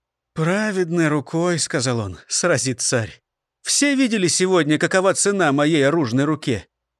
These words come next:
«Я ждал боя, а увидел битье. Что на тебя нашло?» требовательно спросил Косохлест. «Тебя лучше учили?» Эрелис некоторое время молчал,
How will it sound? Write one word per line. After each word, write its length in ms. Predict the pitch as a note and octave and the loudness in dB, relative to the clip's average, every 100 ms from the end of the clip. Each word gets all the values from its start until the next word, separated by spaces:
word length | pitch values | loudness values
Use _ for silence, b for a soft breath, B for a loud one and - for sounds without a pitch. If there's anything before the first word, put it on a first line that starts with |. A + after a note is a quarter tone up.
| _ _ _ _ - | _ _ _ _ -14
«Я 360 | G#2 A#2+ C#3+ | -4 0 0
ждал 340 | A#2+ A2 D3 C#3+ | 0 0 0 0
боя, 640 | A2 C#3+ D3+ E3 A#2 - _ _ _ _ - | -2 0 0 0 -4 -6 _ _ _ _ -8
а 180 | G#2+ C#3 | -2 -2
увидел 420 | C3 F3 E3 F#3 | 0 -2 0 -2
битье. 520 | D#3+ E3+ - F3+ F2+ - _ _ - | -4 -8 -6 -6 -6 -12 _ _ -14
Что 440 | - - - F#3+ | -10 -4 0 2
на 160 | C#3 C3 | 2 0
тебя 320 | C#3 B2+ D#3 | -2 0 0
нашло?» 540 | D#3 C#3+ - D#3+ G2+ - _ _ _ | 0 -2 -2 -2 -2 -6 _ _ _
требовательно 640 | C3 C3 B2 B2 B2+ B2 | -2 -2 -2 -4 -4 -4
спросил 420 | - C3 B2 C3 | -4 -4 -4 -6
Косохлест. 720 | - A#2+ A#2+ A#2 G2 - - _ _ _ _ _ | -6 -6 -6 -8 -10 -10 -14 _ _ _ _ _
«Тебя 280 | - C#3 D#3+ | -4 0 2
лучше 340 | F3+ A3 - F3 | 2 -2 -2 -2
учили?» 480 | C#3 - F2+ E2 _ _ _ _ _ _ _ _ _ - | -2 -4 -8 -10 _ _ _ _ _ _ _ _ _ -6
Эрелис 440 | B2+ D#3 F3+ - | -4 -2 -4 -4
некоторое 400 | E3+ D#3+ D#3 D#3+ | -6 -6 -6 -4
время 300 | D3+ E3 E3 | -4 -4 -4
молчал, 800 | D#3+ D#3+ D#3 - - G#2 F2 D2 | -2 -4 -6 -6 -6 -6 -8 -16